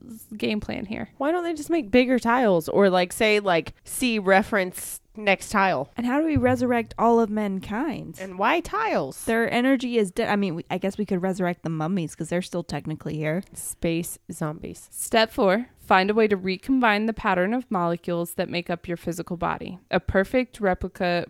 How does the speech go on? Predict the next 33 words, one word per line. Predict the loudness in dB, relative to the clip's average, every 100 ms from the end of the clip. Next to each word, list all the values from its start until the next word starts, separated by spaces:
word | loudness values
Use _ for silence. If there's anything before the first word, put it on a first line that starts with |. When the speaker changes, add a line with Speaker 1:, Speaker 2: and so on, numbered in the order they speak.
| -6
Speaker 1:
brings | -2 -2 -4 0
rise | 2 2 0 -4
to | -10
the | -6
consciousness | -4 -4 -4 -6 -4 -6 -6 -4
that | -2 0
was | 2 2 2 -2 -6
and | -6 -4
always | -4 -2 -2 -2 -2
will | -2
be | -2 -4 -4
you. | -2 -2 -2 -8 _
And | -8
voila, | -4 -4 -4 -6 -8
afterlife. | -12 -8 -8 -8 -10 -10
Speaker 3:
You | -10 -2
don't | 0 0 0
know | 2 4 4
that's | 4 0 -2
how | 0
that | 2 0 0
works. | -2 -2 -2 -4 -2
Just | -2 0
because | 0 2 4
there's | 2 0
a |
house | -4 0 2 2
doesn't | 0 -2 -2
mean | -2 -2
there's | -2 -4 _
electricity | -8 -6 -6 -2 -2 0 -4 -4
running. | -4 -4 -4 -6 -10 -16
Speaker 2:
What? | -14 -14 -18